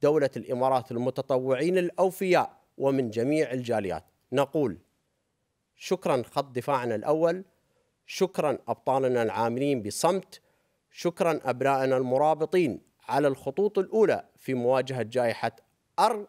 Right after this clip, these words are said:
أربكة العالم أجمع، ليبقى مجتمعنا محصنًا وآمنًا ينعم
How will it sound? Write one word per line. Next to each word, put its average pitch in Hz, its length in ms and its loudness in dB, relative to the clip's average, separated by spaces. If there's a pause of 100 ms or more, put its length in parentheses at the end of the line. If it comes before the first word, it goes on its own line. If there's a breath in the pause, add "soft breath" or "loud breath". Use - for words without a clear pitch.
(100)
أربكة 214 640 0
العالم 165 640 0 (120)
أجمع، 117 320 -2 (520)
ليبقى 151 480 0
مجتمعنا 156 720 -2 (320)
محصنًا 175 840 0 (440 soft breath)
وآمنًا 170 800 2 (460)
ينعم 147 540 0